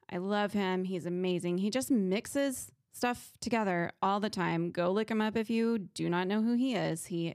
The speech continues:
is so entertaining. And anyway, so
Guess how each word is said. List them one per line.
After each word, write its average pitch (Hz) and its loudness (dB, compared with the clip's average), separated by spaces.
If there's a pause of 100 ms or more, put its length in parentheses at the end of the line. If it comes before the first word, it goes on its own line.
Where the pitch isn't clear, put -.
is 165 -4
so 247 -2
entertaining. 160 -2 (920)
And 254 0
anyway, 226 2
so 226 2